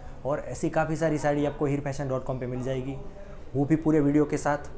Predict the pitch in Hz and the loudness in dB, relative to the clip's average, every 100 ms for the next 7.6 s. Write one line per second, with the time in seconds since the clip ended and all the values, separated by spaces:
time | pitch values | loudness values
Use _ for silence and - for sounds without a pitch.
0 | - 135 127 139 143 139 147 139 139 143 | -2 0 2 2 4 2 0 -2 -2 -2
1 | 135 139 139 143 139 131 135 - 123 - | 0 0 0 -2 -4 -4 -6 -4 -6 -6
2 | - 110 104 - - - 147 156 165 165 | -6 -8 -8 -6 -6 -2 0 0 0 0
3 | 151 143 147 143 139 139 139 143 135 143 | 0 0 -2 0 0 0 0 -2 -2 -2
4 | 135 139 131 131 120 131 135 123 135 120 | -2 -2 -2 -4 -2 -4 -4 -4 -4 -4
5 | 120 123 139 127 117 117 127 - 107 107 | -4 -4 -6 -6 -6 -8 -8 -8 -10 -10
6 | - - - - - - - 120 147 156 | -12 -10 -10 -10 -12 -12 -8 0 4 4
7 | 156 - 160 156 135 | 2 2 2 4 2